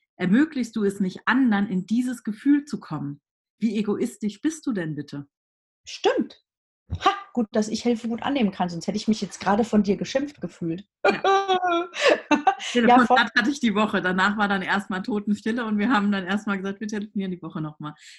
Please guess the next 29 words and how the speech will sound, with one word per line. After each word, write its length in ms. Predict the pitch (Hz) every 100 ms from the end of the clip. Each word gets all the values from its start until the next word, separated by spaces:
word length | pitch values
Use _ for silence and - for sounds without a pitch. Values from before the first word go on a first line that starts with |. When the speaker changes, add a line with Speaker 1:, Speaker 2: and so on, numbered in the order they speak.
| -
Speaker 1:
Weil 120 | 349
das 80 | 180 - - -
muss 100 | -
erstmal 340 | 208 - 220 -
Speaker 2:
<laughs> 60 |
Speaker 1:
arbeiten. 360 | 214 170 160 156 - _ -
Aber 200 | 196 135
im 140 | 185
Ernst, 400 | - 302 180 -
das 140 | 180 -
ist 240 | 285 285
so. 120 | 180
Und 180 | 160 165
ganz 220 | 214 247
ehrlich, 220 | 202 208 -
ich 40 |
war 100 | 185
früher 320 | - 196 165
auch 120 | 196 208
so. 200 | - 139
Ich 100 | -
war 80 | 160
ja 60 |
früher 280 | 160 190 185
so 100 | 156
ein 60 | 151
Oberwal 560 | 214 196 147 139 117 143
und 100 |
hab 80 | 160